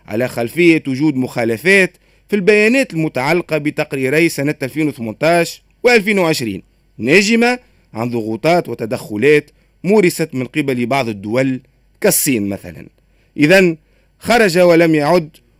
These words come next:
ولن يعود دوينغ بزنس. كريستالينا جورجيفا، المديرة العامة السابقة للبنك الدولي ولصندوق النقد الدولي حاليًا، كانت على صفيح ساخن في الأيامات الأخيرة. عدت إلى الأرشيف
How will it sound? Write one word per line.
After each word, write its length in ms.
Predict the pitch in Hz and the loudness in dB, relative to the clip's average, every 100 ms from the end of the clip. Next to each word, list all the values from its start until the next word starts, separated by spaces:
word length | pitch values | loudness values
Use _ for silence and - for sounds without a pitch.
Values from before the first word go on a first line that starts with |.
| - | -2
ولن 320 | 180 208 220 | 4 6 6
يعود 480 | 190 180 175 117 110 | 6 6 4 4 0
دوينغ 300 | 110 110 104 | 0 -2 -2
بزنس. 600 | 110 110 95 80 - - _ _ _ _ _ | -4 -6 -8 -12 -18 -20 _ _ _ _ _
كريستالينا 840 | 165 170 - 165 180 233 180 175 185 - | 0 2 2 2 4 4 4 2 0 -8
جورجيفا، 840 | 110 123 117 151 170 165 160 - | -4 -4 0 4 4 4 0 -4
المديرة 440 | - 113 120 180 165 | -6 -4 2 4 4
العامة 360 | 151 214 180 | 2 0 0
السابقة 500 | 147 - 202 147 - | -2 2 2 2 -4
للبنك 400 | 110 110 120 127 | -4 -4 -4 -4
الدولي 580 | 110 104 160 170 160 165 _ _ _ - | -6 0 2 2 2 0 _ _ _ 2
ولصندوق 640 | 180 185 208 196 285 277 | 2 4 0 2 0 2
النقد 320 | 180 185 - | 2 2 -2
الدولي 440 | 135 127 147 120 117 | -6 -2 0 0 -4
حاليًا، 560 | 107 104 151 143 139 - _ _ - | -6 0 0 0 -2 -8 _ _ 0
كانت 340 | 165 147 127 | 2 2 0
على 220 | 113 120 | -2 -2
صفيح 480 | 117 113 - 139 104 | -2 -6 0 -2 -2
ساخن 520 | 98 131 127 110 110 104 _ | -6 -4 -2 -4 -8 -10 _
في 60 | - | -14
الأيامات 500 | 110 113 107 107 104 - | -4 0 0 -2 -6 -14
الأخيرة. 340 | 98 - 92 - _ _ _ _ _ _ _ _ _ _ - | -20 -18 -20 -20 _ _ _ _ _ _ _ _ _ _ 0
عدت 200 | 220 254 | 2 4
إلى 160 | 214 | 2
الأرشيف 480 | 202 208 220 220 143 | 4 2 0 -2 -4